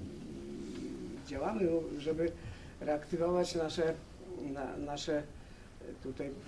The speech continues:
stowarzyszenie czy, czy, czy izbę, e, handlową, go-, gospodarczą, e,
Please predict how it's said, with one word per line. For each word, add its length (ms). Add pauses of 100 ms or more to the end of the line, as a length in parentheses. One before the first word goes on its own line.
(680)
stowarzyszenie 880
czy, 380
czy, 260 (420)
czy 140
izbę, 420
e, 520
handlową, 640
go-, 100
gospodarczą, 800
e, 40